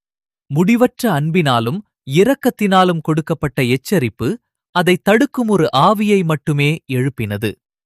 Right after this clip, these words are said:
லூசிபர் எந்த அளவிற்கு கிறிஸ்துவிற்கு எதிரான தீர்மானமுள்ளவனாக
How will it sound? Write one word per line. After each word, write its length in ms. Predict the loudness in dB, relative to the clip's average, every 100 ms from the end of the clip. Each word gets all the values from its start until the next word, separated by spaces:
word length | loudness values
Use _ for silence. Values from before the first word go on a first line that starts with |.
| _ _ _ _ _ 0
லூசிபர் 600 | 2 2 0 0 0 -2
எந்த 440 | -4 -2 0 2 2
அளவிற்கு 760 | 4 2 2 0 -4 -6 -6 -8 -2
கிறிஸ்துவிற்கு 640 | -2 0 0 0 0 0
எதிரான 460 | 0 2 4 2 2 -2
தீர்மானமுள்ளவனாக 1080 | -2 0 2 2 2 0 0 0 2 0 0